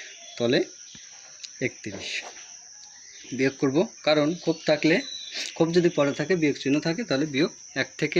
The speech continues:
নয় পর্যন্ত গুণে গেলে আট, আর তিনে তিনে মিলে গেল, বাম সাইডে শূন্য বসে না, তো উত্তর হবে এখানে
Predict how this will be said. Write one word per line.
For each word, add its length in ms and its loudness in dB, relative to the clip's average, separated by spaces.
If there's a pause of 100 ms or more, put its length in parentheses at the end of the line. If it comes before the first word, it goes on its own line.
নয় 160 4
পর্যন্ত 320 -2
গুণে 220 2
গেলে 160 2 (200)
আট, 100 -2 (540)
আর 140 -4
তিনে 240 0
তিনে 240 0
মিলে 300 2
গেল, 100 2 (120)
বাম 160 2
সাইডে 260 -4
শূন্য 280 2 (520)
বসে 240 -2
না, 80 0 (100)
তো 80 -10
উত্তর 260 -8
হবে 160 -2
এখানে 220 0